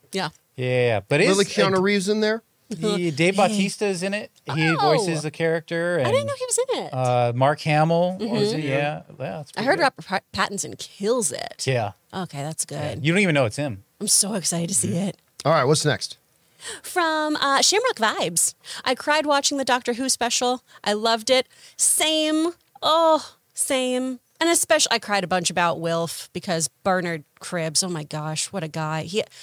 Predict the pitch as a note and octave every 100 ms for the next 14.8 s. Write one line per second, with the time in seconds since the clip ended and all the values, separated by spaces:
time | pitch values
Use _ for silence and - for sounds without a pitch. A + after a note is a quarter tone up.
0 | - - G3 F3+ G3 G#3 F#3+ F3 C3+ F3+
1 | F3+ E3 - D#3+ E3 D#3 E3 D#3+ D#3+ F3
2 | E3+ D#3 D3+ - D#3+ - D#3+ - D3+ D#3
3 | D#3+ - - E3+ E3+ F#3+ G3 G3 F#3+ F3
4 | E3 G#3 G#3 G3+ F3+ - F#3 - F3+ D#3+
5 | D#3+ F3 - B3+ A#3+ A#3 A3+ - - F#3
6 | - F3 - G#3 G3+ - F#3 F3+ D3 -
7 | G#3 G3+ G#3 G3 G3 F#3 F3 E3 - -
8 | - - - F#3+ F#3 - G3 - G3 F3+
9 | F3 E3 F#3 F3 F3 E3 D#3+ - - G3
10 | F#3+ F3+ F3 E3 D#3+ D#3+ - D#3+ D#3+ E3
11 | D#3 - - - F#3 E3+ D#3 D3+ - G#3
12 | G#3 - A3+ A3 A3 B3+ B3+ A#3+ F#3+ F#3+
13 | - F#3+ F3+ F#3+ F#3+ F3+ D#3 E3+ D3 F3+
14 | F3 E3 E3 D#3+ E3+ E3+ E3